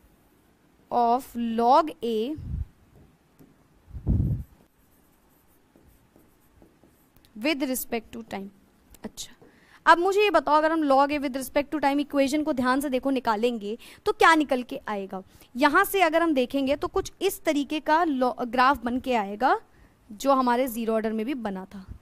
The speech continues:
ऐसा Negative, Negative क्यों बना है मैम? Because बच्चों यहाँ पे slope जो आएगा वो equal होगा minus K upon two point three zero three।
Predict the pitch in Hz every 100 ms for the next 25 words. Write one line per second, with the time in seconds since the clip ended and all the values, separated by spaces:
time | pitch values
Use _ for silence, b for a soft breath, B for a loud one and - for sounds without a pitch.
0 | b b - 247 - - b b - 269
1 | 294 302 - 240 - - 311 403 415 427
2 | 480 - 370 302 247 240 226 247 311 247
3 | B B 269 302 381 370 381 381 370 -
4 | - 294 330 370 294 330 294 302 311 285
5 | 277 302 294 285 294 269 269 277 330 403
6 | - - 330 359 - 254 - 247 262 277
7 | b b _ 320 330 311 269 285 294 -
8 | 262 254 226 214 240 - -